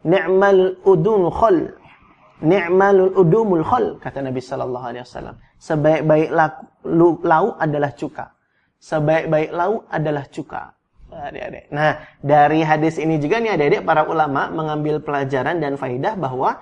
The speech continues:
ternyata ketika makan itu boleh sambil ngomong. Ayo, ini mungkin agak berbeda nih dengan,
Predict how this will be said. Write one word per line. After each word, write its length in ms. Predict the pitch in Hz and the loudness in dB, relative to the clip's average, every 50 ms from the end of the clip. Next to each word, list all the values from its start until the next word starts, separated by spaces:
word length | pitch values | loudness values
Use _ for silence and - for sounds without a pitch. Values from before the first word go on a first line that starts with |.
| - _ _ | -14 _ _
ternyata 880 | _ 170 156 151 165 214 262 269 - - 139 135 165 214 - - - _ _ _ _ _ _ _ _ _ _ | _ -4 -4 -2 -2 -2 -2 -4 -4 -2 -2 0 -2 -2 -6 -12 -20 _ _ _ _ _ _ _ _ _ _
ketika 400 | 170 165 160 190 185 - 180 175 | -4 -2 -2 -2 -2 -2 -2 -2
makan 320 | 170 165 170 175 185 190 196 | -2 -4 -4 -6 -6 -6 -4
itu 160 | 202 247 233 | -4 -2 -2
boleh 240 | 170 156 156 190 185 | -2 0 -2 -4 -6
sambil 320 | - 175 175 165 165 165 | -8 -8 -6 -6 -6 -6
ngomong. 640 | 165 165 170 175 175 170 160 151 143 135 135 139 147 _ _ _ _ _ _ _ _ _ _ _ _ _ _ _ _ _ _ _ _ _ | -6 -8 -8 -8 -8 -8 -8 -10 -12 -14 -18 -20 _ _ _ _ _ _ _ _ _ _ _ _ _ _ _ _ _ _ _ _ _ _
Ayo, 560 | 131 131 131 135 131 131 127 127 123 117 113 - | -8 -4 -4 -2 -2 -2 -2 -4 -6 -8 -12 -14
ini 220 | - 131 131 143 170 | -10 -8 -6 -4 -2
mungkin 320 | 185 170 175 170 220 180 | -2 -2 -2 -4 -4 -4
agak 260 | 160 143 131 131 131 | -4 -2 0 0 0
berbeda 480 | 135 135 135 127 - - 233 233 262 254 | 0 0 -2 -2 -2 -2 -2 -2 -2 -2
nih 320 | 226 196 180 180 170 165 | 0 -2 -2 -2 -2 -4
dengan, 480 | 160 143 135 131 135 143 160 180 196 202 | -4 -4 -4 -2 -2 0 0 0 -2 -4